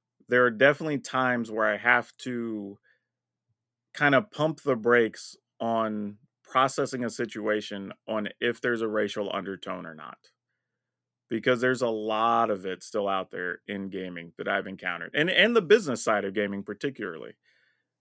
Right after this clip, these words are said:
You know, as an example, even when I was setting up events at the local convention center multiple times, and I'd already,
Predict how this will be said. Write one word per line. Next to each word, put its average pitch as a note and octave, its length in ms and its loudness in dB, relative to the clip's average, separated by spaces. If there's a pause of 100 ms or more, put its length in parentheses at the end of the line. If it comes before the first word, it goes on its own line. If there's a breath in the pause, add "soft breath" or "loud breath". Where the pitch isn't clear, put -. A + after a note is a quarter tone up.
(120)
You B2 100 0
know, A#2+ 180 -2
as E3 180 6
an D#3 60 -2
example, B2+ 640 -2 (680)
even D3 220 2
when D#3+ 100 4
I D#3 60 6
was D3 140 0
setting C3+ 260 2
up B2 120 -2
events A2+ 380 -2
at G#2 180 -2
the G#2+ 120 -2
local G2+ 340 -4
convention C3 500 -4
center F2 380 -10 (260)
multiple G#2+ 300 -6
times, F#2 380 -4
and G2+ 340 -6
I'd G2 160 -2
already, A2+ 240 4